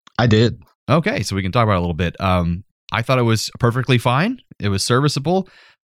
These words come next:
Speaker 2: Uh, I think the character is awesome, and they set it up really well. Uh, I love the nineties stuff, and the, the buddy cop duo of Nick Fury and Carol Danvers was really
Speaker 1: Yep.
Speaker 2: cool. Um, and yeah, it worked fine as a setup for the,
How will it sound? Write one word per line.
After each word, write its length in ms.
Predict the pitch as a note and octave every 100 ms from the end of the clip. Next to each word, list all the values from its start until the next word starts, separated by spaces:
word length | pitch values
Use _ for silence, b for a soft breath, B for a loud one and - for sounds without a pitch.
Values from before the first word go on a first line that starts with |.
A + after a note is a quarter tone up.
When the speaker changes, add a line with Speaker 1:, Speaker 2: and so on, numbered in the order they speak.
| -
Speaker 2:
Uh, 200 | F#2+ F#2+ F#2+
I 40 |
think 240 | - G#2+
the 80 | G2
character 480 | - A2+ A2 B2+ D#3
is 100 | D3+
awesome, 400 | C#3+ D3 - F3+
and 80 | D3+
they 60 |
set 180 | G#2 A#2+
it 60 | G#2
up 160 | A#2
really 180 | C#3 C#3
well. 360 | C#3 C#3+ D#3+ E3+ b b b _ _
Uh, 180 | F#2+ F#2+
I 20 |
love 180 | F#2+ A2
the 80 | A2+
nineties 420 | G#2+ A#2+ B2 B2+
stuff, 420 | - C3+ C3 - -
and 160 | G#2
the, 160 | F#2 E2
the 140 | - F#2
buddy 320 | E2 A2+ A#2+
cop 320 | - A2 -
duo 400 | G#2+ G#2 A2 A2
of 240 | G2 E2+ - -
Nick 180 | G2
Fury 360 | - A#2 G#2 G#2
and 100 | G2
Carol 240 | A2+ G2+
Danvers 460 | F#2 F#2+ G2 G#2 G2
was 120 | G2
really 200 | G2 G2+
Speaker 1:
Yep. 160 | F#2+ G2+
Speaker 2:
cool. 240 | G2+ G#2+ b b b b _
Um, 640 | F2+ F2 E2+ E2+ E2 E2 - _ _ - _ _ -
and 440 | F#2 F2+ F2+ E2+ - - - _ _ _ _ A#2
yeah, 220 | A3 -
it 120 | G#2+
worked 200 | G2+ A#2+
fine 240 | - C3 B2+
as 80 | A2
a 60 |
setup 340 | F#2 B2+ A2+ -
for 120 | A#2
the, 120 | G#2